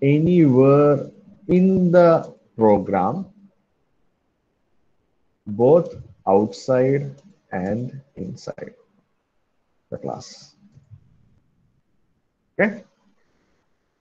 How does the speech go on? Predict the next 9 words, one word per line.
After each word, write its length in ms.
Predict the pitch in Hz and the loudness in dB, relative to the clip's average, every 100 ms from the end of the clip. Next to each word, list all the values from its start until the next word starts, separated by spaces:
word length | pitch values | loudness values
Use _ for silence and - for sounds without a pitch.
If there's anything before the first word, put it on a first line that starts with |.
| _ _ _ _ | _ _ _ _
So 180 | - 143 | 0 2
there 140 | 135 175 | 6 4
is 60 | |
something 240 | 190 185 202 | 4 2 4
called 140 | 190 | 4
as 120 | 180 - | 2 0
access 320 | 120 131 190 - | -2 0 -2 0
specifiers, 680 | 139 123 - 90 147 180 - _ _ _ _ _ _ _ _ _ _ _ | -2 -2 -2 0 0 -4 -10 _ _ _ _ _ _ _ _ _ _ _
which 680 | 117 123 226 233 - - - | -4 2 2 0 -8 -18 -20